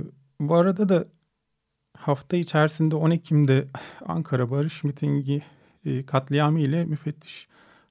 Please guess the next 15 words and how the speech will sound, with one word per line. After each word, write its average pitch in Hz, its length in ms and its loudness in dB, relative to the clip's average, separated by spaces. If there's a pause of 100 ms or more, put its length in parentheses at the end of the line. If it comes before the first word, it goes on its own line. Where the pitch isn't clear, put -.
raporları 156 460 2
ile 135 180 0
konuşuldu. 117 720 -6 (680)
Birçok 156 300 -6
program 156 440 4
ve 151 60 4
gazetede 147 540 -2
belli 147 240 0
köşelerde 139 680 -2
enine 143 240 0
boyuna 127 240 0
irdelendi. 139 760 0 (560)
Ortaya 160 420 -2
çıkan 151 320 -4
sonuç, 143 680 -4